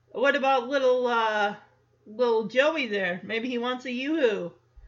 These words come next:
Nestle Quick? Tang? Um, what was that other drink? Um, Hawaiian Punch. That existed in sixty-nine, right?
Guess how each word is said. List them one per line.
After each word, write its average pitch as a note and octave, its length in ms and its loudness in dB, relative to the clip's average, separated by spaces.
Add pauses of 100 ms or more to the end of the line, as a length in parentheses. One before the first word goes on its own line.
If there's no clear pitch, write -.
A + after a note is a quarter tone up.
(160)
Nestle B3 380 -8
Quick? - 520 -6 (2250)
Tang? E4 720 -6 (500)
Um, G3 640 -6 (140)
what E4+ 120 -8
was G4+ 120 -4
that G#4 160 -2
other F4+ 240 -2
drink? F#4 280 -6
Um, C4+ 560 -4 (160)
Hawaiian E4+ 420 0
Punch. F4+ 380 -2
That E4 180 -4
existed A#3 640 -8
in G#3 140 -10
sixty-nine, A3 600 -6
right? D4 360 -4